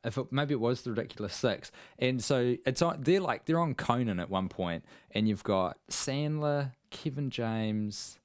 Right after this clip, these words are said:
I think Chris Rock's there, uh, Nick Swardson's definitely there,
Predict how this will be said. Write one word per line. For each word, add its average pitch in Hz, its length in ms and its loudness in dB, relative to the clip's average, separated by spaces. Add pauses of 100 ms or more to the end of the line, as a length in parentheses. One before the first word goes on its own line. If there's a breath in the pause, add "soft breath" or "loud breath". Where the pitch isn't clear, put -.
(120)
I 110 40 -10
think - 300 -2
Chris - 320 -4
Rock's - 320 -2
there, 101 580 -2 (180)
uh, 101 120 2
Nick 107 200 4
Swardson's 107 500 2
definitely 101 360 0
there, 92 480 4